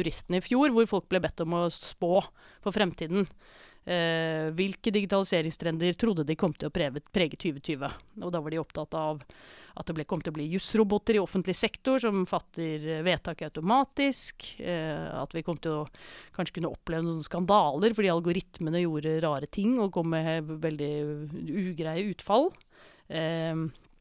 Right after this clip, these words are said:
at vi ville få en automatisering av due diligence-prosesser, det, eh, hørtes i hvert fall ut som musikk i mine gamle advokatfullmektigører, for jeg synes ikke jeg husker at due diligence egentlig var så gøy, så hvis det var noen andre som kunne gjøre det, hadde det sikkert vært fint.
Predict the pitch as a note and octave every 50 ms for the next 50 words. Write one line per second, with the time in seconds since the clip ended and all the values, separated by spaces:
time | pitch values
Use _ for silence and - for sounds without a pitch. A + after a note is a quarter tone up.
0 | _ _ - _ _ _ _ _ - - G3+ G3 - - A3 A3 G#3+ - A3 G#3
1 | G#3+ - A3 G3+ G3 G3+ G3+ F#3+ - G3 F#3+ - A#3 - - G3+ F3+ F3+ F#3+ G3+
2 | F#3+ F#3+ G3+ F#3 E3 G3 F3+ E3+ E3 E3 D#3 F#3 F#3+ F#3 - - G3 G3+ - G#3+
3 | - - - - D4+ D#4 A#3+ A3+ A3+ A#3 A#3+ B3 B3 - - - - G#3 G#3 G3+
4 | G3+ G#3+ G#3 - - B3+ - G#3 E3+ - - G3+ G3+ G#3 G#3+ G#3+ G3+ - - A3
5 | G#3+ A3+ B3 - - G#3+ - - C#4+ D4 C#4 A3+ F3 D#3+ E3 F3+ F#3 F#3 G3+ F3+
6 | D3+ D#3+ D#3 D3+ E3+ F3+ - E3 - - - D3 D#3 C#3+ - - F#3 G3+ A3 A3+
7 | A3 A3 A3 - A#3 G#3 - F#3 - G3 G3 G3+ - - - - - - D3+ D#3
8 | - - E3+ E3 D#3+ D#3 E3 D#3+ D3+ D3 D#3 D3+ E3 F3 F#3 F3+ E3 D3 E3+ F3+
9 | D#3+ C#3 C#3+ - - F#3+ - F#3+ A#3 C#4 - G#3+ G3+ G3+ - - F#3 F3+ F3 F#3
10 | F3+ F3 E3 E3+ E3 D3+ D#3+ - - G3+ F3+ - - F#3 F3+ F3+ E3 E3 F#3+ A3
11 | A3+ G3 F#3 F#3 F#3 E3 E3+ E3+ D#3+ - A#3+ D#4+ A4+ - -